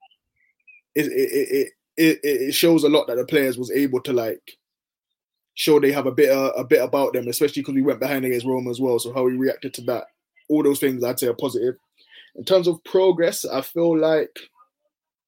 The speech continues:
it's a curious one. Um, we had a bit of a bad start to the season, but I feel like since, since we lost to Arsenal, that we've lost, like, one game in, like,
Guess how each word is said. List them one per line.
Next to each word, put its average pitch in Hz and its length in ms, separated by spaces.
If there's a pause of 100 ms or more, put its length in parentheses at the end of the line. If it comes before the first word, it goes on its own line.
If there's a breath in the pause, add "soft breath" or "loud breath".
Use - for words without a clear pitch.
(1600 soft breath)
it's - 100
a 160 60
curious 170 400
one. 120 200
Um, 127 220
we 156 120
had 202 160
a 196 60
bit 175 220
of 151 160
a 147 160 (100)
bad 165 260
start 156 320
to 147 60
the 143 80
season, 135 440
but 120 160 (120)
I 143 100
feel 165 200
like 143 200
since, - 840 (680)
since 190 280
we 196 80
lost 196 180
to - 80
Arsenal, 165 380
that 117 100
we've 120 120
lost, 131 180
like, 110 180
one 127 300
game 135 400
in, 117 120
like, 110 240